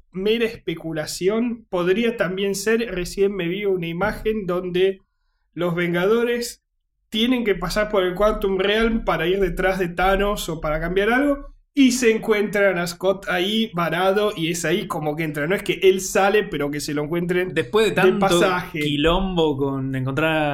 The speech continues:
Speaker 2: a, eh, sh-, eh, a Mamá Pym, no se lo van a cruzar.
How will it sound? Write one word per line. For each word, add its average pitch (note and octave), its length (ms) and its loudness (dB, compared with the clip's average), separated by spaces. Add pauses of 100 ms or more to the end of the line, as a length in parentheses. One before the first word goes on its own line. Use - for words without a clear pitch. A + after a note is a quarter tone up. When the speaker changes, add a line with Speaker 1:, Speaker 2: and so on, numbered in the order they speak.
Speaker 2:
a, C3+ 220 -4 (100)
eh, B2+ 520 -6 (300)
sh-, - 440 -10
eh, B2+ 280 -6
a A#2+ 220 -8
Mamá C3+ 540 -2
Pym, F3+ 640 -2 (760)
no C#3 100 -4
se C3+ 120 -4
lo C#3+ 80 0
van D3 160 -2
a C3 100 -2
cruzar. C3 460 -2